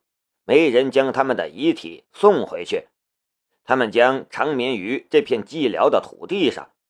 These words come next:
家人连祭奠的机会都没有。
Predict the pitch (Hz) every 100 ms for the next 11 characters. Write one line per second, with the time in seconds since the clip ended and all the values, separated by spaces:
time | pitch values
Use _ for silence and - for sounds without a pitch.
0 | _ _ _ _ 156 170 165 135 101 143
1 | - _ 110 170 185 208 123 104 90 -
2 | 196 220 165 85 98 95 104 95 69